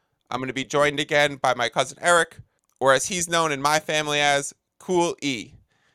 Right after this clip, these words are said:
You see, my brother's name is Evan, my cousin's name is Eric,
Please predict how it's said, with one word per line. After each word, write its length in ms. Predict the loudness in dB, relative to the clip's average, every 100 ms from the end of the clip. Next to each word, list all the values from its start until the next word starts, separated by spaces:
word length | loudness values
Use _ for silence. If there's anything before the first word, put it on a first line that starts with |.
| _ -14
You 100 | -6
see, 280 | -4 -4 -4
my 140 | -4
brother's 420 | 2 4 4 2 0
name 160 | -4
is 100 | 0
Evan, 440 | 0 2 0 -4 -10 -6
my 180 | -4
cousin's 380 | 0 0 0 -2
name 160 | -6 -6
is 100 | -2
Eric, 440 | 2 4 2 -4